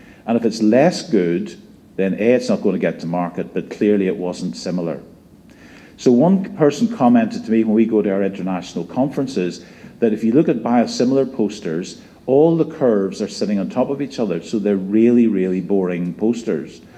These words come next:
These are really boring presentations, but they have to be boring 'cause they have to show that it is similar to the originator, and then you can put that out into the marketplace. So one of my colleagues, Doctor Hyrich, tells me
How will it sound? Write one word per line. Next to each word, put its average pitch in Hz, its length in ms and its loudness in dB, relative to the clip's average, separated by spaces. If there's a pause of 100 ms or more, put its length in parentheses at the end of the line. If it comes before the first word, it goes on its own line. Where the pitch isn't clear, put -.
(240)
These 120 200 4
are 101 80 4
really 117 380 6
boring 95 480 0
presentations, 107 920 -4 (340)
but 123 140 0
they 127 100 2
have 143 340 -4
to 156 60 -6
be 151 160 2
boring 90 560 0 (200)
'cause 110 160 -2
they 107 80 0
have 147 300 -4
to 147 80 -2
show 92 380 0
that 95 180 -2
it 92 100 0
is 85 140 -6
similar 101 680 0 (260)
to 107 100 -4
the 95 140 0
originator, 98 680 -2 (500)
and 98 140 -8
then 123 220 4
you 120 80 2
can 113 140 -2
put 110 240 -4
that 92 200 -2
out 90 320 -4
into 95 240 -8
the 87 100 -8
marketplace. 87 840 -8 (1300)
So - 140 -2
one 170 160 4
of 196 60 6
my 165 120 4
colleagues, 135 560 2
Doctor 107 320 -2
Hyrich, 127 720 0 (320)
tells 127 360 0
me 98 300 2